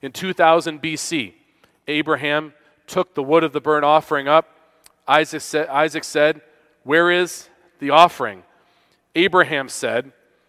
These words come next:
"Two thousand years before Christ came, God will provide for himself the lamb for a burnt offering, my son."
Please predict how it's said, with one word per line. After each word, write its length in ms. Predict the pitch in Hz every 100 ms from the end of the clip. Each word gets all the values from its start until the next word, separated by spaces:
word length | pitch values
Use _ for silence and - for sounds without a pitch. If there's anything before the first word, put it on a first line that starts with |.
| _ _ _
"Two 160 | - 170
thousand 380 | 180 185 165
years 180 | 185 185
before 320 | 170 - 175
Christ 340 | 170 165 165 -
came, 340 | 165 123 113 _ _ _ _ 127
God 360 | 120 139 156 165
will 140 | 170
provide 500 | 175 180 165 160 165
for 220 | 160 165 156
himself 680 | 165 - 147 120 117 - -
the 100 | 123
lamb 440 | 127 139 151 156
for 200 | - 127
a 60 | 113
burnt 260 | 139 151
offering, 480 | 156 147 131 117 113
my 140 | 110 117
son." 440 | - 135 107 90